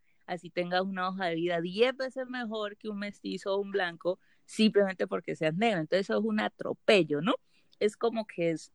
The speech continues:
tampoco es bueno dejar que solo los negros no son sus cantantes, no son los futbolistas, no son sus cocineros.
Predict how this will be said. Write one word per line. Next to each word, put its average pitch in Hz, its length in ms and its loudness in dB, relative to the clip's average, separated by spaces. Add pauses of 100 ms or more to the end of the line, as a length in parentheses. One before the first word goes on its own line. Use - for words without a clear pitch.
tampoco 175 440 2
es 220 100 0
bueno 214 260 0
dejar 170 380 -2
que 202 160 -2
solo 196 280 0
los 165 160 -2
negros 160 340 -2
no 180 320 -2
son 180 420 -10
sus - 180 -6
cantantes, 160 760 0
no 156 180 -4
son 165 400 -10
los 160 160 -4
futbolistas, 160 880 2 (380)
no 165 680 6
son 170 360 2
sus 170 200 -2
cocineros. 160 840 4